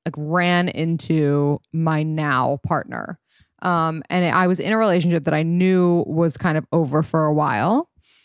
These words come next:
And I had overheard, um, or my, a friend who I was with when I ran into my now partner, who I kind of knew from a while ago. He went to high school with one of my best friends from college.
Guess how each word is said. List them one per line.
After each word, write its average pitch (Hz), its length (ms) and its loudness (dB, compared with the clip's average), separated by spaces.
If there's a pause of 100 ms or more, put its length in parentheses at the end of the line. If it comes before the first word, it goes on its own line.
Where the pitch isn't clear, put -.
(300)
And 180 580 2
I 185 220 2
had 180 200 2 (120)
overheard, 180 1200 2 (520)
um, 151 300 2
or 180 120 4
my, 170 200 2
a 175 40 2
friend 240 380 2
who 196 100 4
I 165 120 4
was 151 180 0
with 175 500 0 (100)
when 170 200 2
I 160 100 2
ran 175 400 2
into 160 800 2
my 156 300 0
now 156 260 2
partner, 147 400 0
who 165 120 2
I 170 120 2
kind 277 300 0
of 214 80 0
knew 180 500 4
from 165 240 -2
a 156 80 0
while 147 300 0
ago. 147 240 0
He 156 120 0
went 147 260 0
to 165 60 -4
high 151 160 0
school 151 300 -2
with 143 140 -2
one 147 120 -2
of 143 60 -2
my 139 140 -2
best - 280 -6
friends - 220 -4
from 135 140 -4
college. 101 560 -4